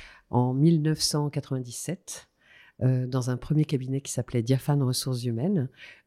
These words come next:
euh, et qui est devenu un cabinet cent pour cent digital, et que en deux mille quatre, on a transformé en Aravati, avec un réseau international à l'époque. Donc oui, je fais du recrutement.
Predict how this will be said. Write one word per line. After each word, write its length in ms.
euh, 320
et 260
qui 120
est 40
devenu 360
un 60
cabinet 400
cent 180
pour 200
cent 160
digital, 640
et 60
que 220
en 140
deux 180
mille 240
quatre, 340
on 60
a 100
transformé 600
en 100
Aravati, 640
avec 320
un 80
réseau 300
international 800
à 80
l'époque. 400
Donc 240
oui, 240
je 340
fais 220
du 140
recrutement. 840